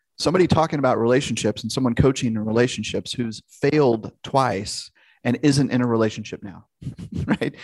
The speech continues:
And it wasn't the first time. And you know what? It probably will not be the last that I hear that. And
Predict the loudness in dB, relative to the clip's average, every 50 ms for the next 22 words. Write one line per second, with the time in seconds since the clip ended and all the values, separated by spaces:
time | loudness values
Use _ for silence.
0 | -20 -10 -4 0 2 2 4 4 4 4 2 0 -2 -4 0 0 0 2 2 2
1 | 2 2 2 2 0 0 0 0 0 0 2 2 2 2 0 0 -2 0 0 0
2 | 0 0 -2 -4 -4 -8 _ -8 -2 0 0 2 4 2 2 2 0 0 0 0
3 | -2 -2 -4 -6 -6 -8 -12 -16 -20 -20 _ _ _ _ 0 4 4 4 4 4
4 | 2 2 4 4 2 2 -2 -8 _ _ _ _ 0 2 2 2 2 0 -2